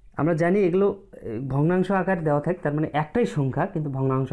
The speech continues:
আকার দেওয়া আছে। যদি পূর্ণ সংখ্যা হতো তাহলে সহজেই হতো। ধরেন এটা যদি একশো থাকতো, এটা যদি পাঁচ থাকতো, তাহলে এত এর পাঁচ ভাগ একশো, মানে প্রথমটা ভাগ এটা, দ্বিতীয়জন পাবে এটা ভাগ এটা।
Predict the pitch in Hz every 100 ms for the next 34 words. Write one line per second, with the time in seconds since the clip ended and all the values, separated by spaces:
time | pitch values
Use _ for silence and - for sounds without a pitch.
0 | 127 113 107 117 117 - 135 151 151 143
1 | 139 135 147 151 185 165 135 143 131 127
2 | 143 120 135 143 127 127 123 127 127 127
3 | 120 - 139 139 190 - - - - 127
4 | 131 135 135 131 - 131 - 214 202 -
5 | - 143 - 156 214 254 - 170 175 147
6 | 160 123 - - - _ _ _ - _
7 | - 120 110 - 139 170 185 220 196 131
8 | 190 - - - 143 113 117 - - -
9 | 143 160 160 160 180 180 190 208 139 139
10 | 170 139 190 214 135 - -